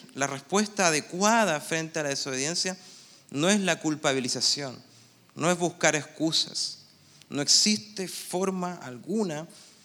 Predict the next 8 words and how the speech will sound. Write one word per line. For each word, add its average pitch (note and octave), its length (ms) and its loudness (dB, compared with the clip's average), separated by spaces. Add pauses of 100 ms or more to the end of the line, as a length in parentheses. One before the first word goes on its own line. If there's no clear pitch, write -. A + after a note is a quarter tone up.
(300)
que C3+ 120 -4
nosotros E3 640 -2
podamos D#3 720 2
intentar C#3 800 -6
justificarnos E3+ 1040 -4
delante C3+ 420 -6
de A2 160 -12
Dios, - 280 -12